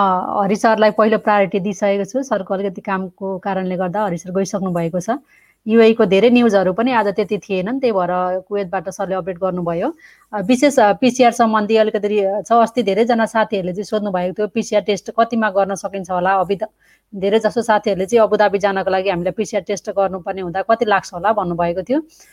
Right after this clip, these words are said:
अब एक्ज्याक्ट चाहिँ हामीले कति होला भन्ने कुरा त्यति बेला पनि अलिकति हामीलाई एक्ज्याक्ट थाहा नभएको कारणले भनेनौँ। अ, यहाँ अपडेट आएअनुसार चाहिँ युएमा पचासी दिराममा चाहिँ पिसिआर टेस्ट गर्न सकिने भनेर अपडेट आएको छ र यहाँ एरियाहरू पनि तोकिएको छ।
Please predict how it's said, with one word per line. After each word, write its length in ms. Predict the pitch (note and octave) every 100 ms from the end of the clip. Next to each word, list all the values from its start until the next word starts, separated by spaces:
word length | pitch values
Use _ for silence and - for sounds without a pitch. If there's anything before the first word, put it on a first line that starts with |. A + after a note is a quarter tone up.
| _ _
अब 140 | A3 G#3+
एक्ज्याक्ट 360 | G#3+ G3+ G3
चाहिँ 180 | A#3+ A#3
हामीले 440 | G3 F3 F3+ G3+ G3
कति 220 | A3+ A#3
होला 220 | F#3 G3
भन्ने 220 | F#3 F3
कुरा 180 | E3+ G3
त्यति 220 | F3+ G3
बेला 200 | G3 F#3
पनि 140 | F#3 A3+
अलिकति 260 | F#3+ F#3+
हामीलाई 240 | F3+ E3+ F#3
एक्ज्याक्ट 300 | F#3 G3+ -
थाहा 180 | F#3+ F#3+
नभएको 260 | F3+ F3
कारणले 300 | F3+ F3+ F3+
भनेनौँ। 440 | E3 E3+ E3+ G#3 E4 - _ _ _ _ -
अ, 380 | G#3+ G#3 G#3 G#3
यहाँ 400 | G#3 A#3+ A3 G#3 B3
अपडेट 240 | A#3+ C4+
आएअनुसार 580 | A#3+ A#3 A#3 A3+ A3+ G#3+
चाहिँ 220 | C4+ C#4+
युएमा 440 | A#3 A#3+ A#3+ A3+
पचासी 460 | G#3+ C4+ C4+ C4+ C#4
दिराममा 400 | A#3+ B3 A3+ A3
चाहिँ 180 | G#3+ A#3+
पिसिआर 320 | B3+ A#3+ A#3+ A3
टेस्ट 240 | A3+ A3
गर्न 180 | G#3+ G#3
सकिने 400 | G3+ G3+ G#3 G#3
भनेर 240 | A#3 F3 F#3
अपडेट 300 | F#3+ G3+ G3+
आएको 300 | F#3+ F#3 F#3+
छ 100 | G#3
र 240 | G3+ G3
यहाँ 220 | G3 G3+
एरियाहरू 480 | - G#3 G#3 F#3 F3
पनि 160 | A#3 A3+
तोकिएको 460 | A3 - G#3 F#3
छ। 100 | F#3